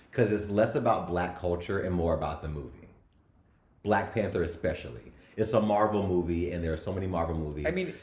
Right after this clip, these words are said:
Speaker 1: it's just on the nose a little bit. You can't
Speaker 2: if
Speaker 1: do it.
Speaker 2: you, eh, but if you changed, if you changed BAPS with some
Speaker 1: Yeah.
Speaker 2: other, like,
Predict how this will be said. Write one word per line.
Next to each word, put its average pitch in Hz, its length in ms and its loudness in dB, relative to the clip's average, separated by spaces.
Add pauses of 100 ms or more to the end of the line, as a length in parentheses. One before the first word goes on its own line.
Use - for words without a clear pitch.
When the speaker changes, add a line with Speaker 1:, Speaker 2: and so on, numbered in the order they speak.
(200)
Speaker 1:
it's 101 160 0
just - 280 -2 (140)
on 101 200 -2
the 95 80 -2
nose 82 320 -2
a 78 40 -10
little 69 160 -6
bit. 62 260 -12
You 90 140 -4
can't 95 200 -2
Speaker 2:
if 185 140 0
Speaker 1:
do 160 60 -4
it. 165 60 -4
Speaker 2:
you, 208 500 -4 (180)
eh, 160 140 -4
but 165 80 0
if 156 260 -6
you 196 480 -4 (300)
changed, 151 640 -10 (920)
if 175 160 -4
you 180 140 -6
changed 165 520 -10
BAPS - 440 -6
with 117 140 -4 (580)
some 117 320 -6 (300)
Speaker 1:
Yeah. 117 120 2
Speaker 2:
other, 117 420 -2 (120)
like, 110 260 -4